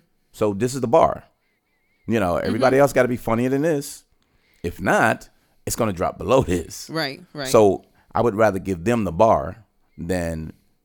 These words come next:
Speaker 1: to keep it low, because right now there has been comedies that's out.
Speaker 2: Yeah, we hadn't gone see them
Speaker 1: We,
Speaker 2: because
Speaker 1: because I don't wanna see them.
Speaker 2: Yeah. <laughs>
Speaker 1: You know, and I've saw previews and the concept of it.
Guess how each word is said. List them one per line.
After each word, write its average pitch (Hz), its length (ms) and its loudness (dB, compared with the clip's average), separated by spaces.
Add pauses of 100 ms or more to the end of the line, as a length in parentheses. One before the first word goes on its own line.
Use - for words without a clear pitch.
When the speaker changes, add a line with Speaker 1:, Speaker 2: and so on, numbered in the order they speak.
Speaker 1:
to 98 80 -8
keep - 260 -6
it - 100 -10
low, 82 460 -6
because 101 280 -6
right 104 220 0
now 113 260 -2
there 107 240 0
has 104 280 0
been 85 180 -10
comedies 87 440 -6
that's 71 180 -12
out. 80 300 -10 (480)
Speaker 2:
Yeah, 220 120 -6
we 226 140 -4
hadn't 190 180 -4
gone 151 180 -6
see 180 240 -8
them 127 180 -10
Speaker 1:
We, - 80 -4
Speaker 2:
because 120 340 -12
Speaker 1:
because 98 380 -2
I - 140 -6
don't 85 200 -10
wanna 113 220 2
see 85 220 -6
them. 147 100 -4
Speaker 2:
Yeah. 131 220 -6 (120)
<laughs> 214 100 -14
Speaker 1:
You 453 160 6
know, 90 420 0 (320)
and 98 140 0
I've 92 140 2
saw 104 380 4
previews 98 720 -2
and 82 260 -8
the 82 100 -8
concept 95 520 -2
of 110 200 4
it. - 220 -4